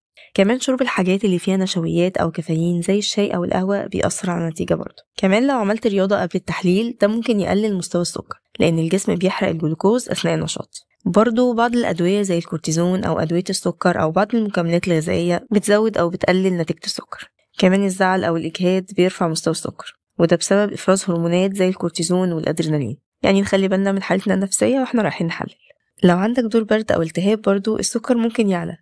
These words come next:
لأن الجسم بيتعامل مع المرض كحالة طوارئ، فبيعلي السكر علشان الجسم يستخدمه في إنتاج الطاقة اللازمة لمقاومة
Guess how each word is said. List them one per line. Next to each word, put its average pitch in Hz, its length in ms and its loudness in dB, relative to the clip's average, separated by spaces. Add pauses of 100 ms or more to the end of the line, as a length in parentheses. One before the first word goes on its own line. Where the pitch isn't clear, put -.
(140)
لأن 170 200 2
الجسم 175 400 0
بيتعامل 214 380 0
مع 185 120 0
المرض 190 400 0
كحالة 202 380 -2
طوارئ، 165 340 0 (200)
فبيعلي 185 460 2
السكر 240 420 0
علشان 190 320 2
الجسم 208 320 0
يستخدمه 196 540 0
في - 120 -4
إنتاج 185 260 0
الطاقة 196 360 0
اللازمة 185 440 2
لمقاومة 180 400 0